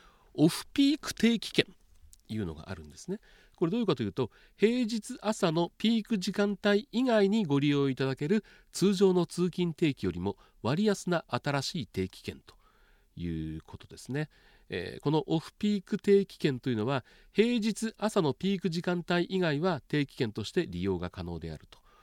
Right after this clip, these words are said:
で、改定される通勤定期運賃からおよそ十パーセント値下げされるということなんですね。で、通常の定期券はピーク時間帯を含めていつでも定期券として利用が可能。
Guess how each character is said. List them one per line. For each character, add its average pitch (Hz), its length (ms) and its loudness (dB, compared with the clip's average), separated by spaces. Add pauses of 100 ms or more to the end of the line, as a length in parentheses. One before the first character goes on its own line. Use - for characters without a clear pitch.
(300)
で、 160 240 4 (320)
改 226 260 0
定 226 260 4
さ 208 140 0
れ 208 80 6
る 208 140 4
通 208 240 2
勤 202 260 -2
定 202 220 6
期 196 140 0
運 196 120 2
賃 110 200 -4
か 95 120 -4
ら 107 240 2 (320)
お 117 100 2
よ 147 120 2
そ 151 300 2 (120)
十 113 180 -2 (160)
パ 220 200 6
ー - 20 0
セ 214 160 2
ン 160 140 2
ト 143 260 2 (160)
値 95 220 -4
下 180 180 0
げ 175 300 0
さ - 180 -12
れ 101 140 -6
る 120 100 -10
と - 180 -10 (600)
い 76 100 -12 (180)
う 71 100 -20
こ - 140 -20
と 71 220 -18 (120)
な 90 100 -20
ん - 80 -20
で - 80 -20
す - 100 -16
ね。 175 160 -8 (520)
で、 226 140 0 (160)
通 285 280 4
常 277 200 2
の 262 100 2
定 254 220 0
期 - 120 -18
券 185 160 4
は 202 200 2 (100)
ピ 190 140 0
ー 185 40 -2
ク 190 80 2
時 175 120 -2
間 185 180 0
帯 180 160 2
を 175 60 2
含 190 240 -2
め 160 80 2
て 165 240 -2
い 220 100 -2
つ 208 140 -4
で 214 80 6
も 175 140 4
定 143 180 0
期 - 60 -16
券 120 140 0
と 123 100 -4
し - 80 -8
て 165 100 4
利 107 100 0
用 101 140 2
が 90 100 -2
可 92 140 -8
能。 82 240 -8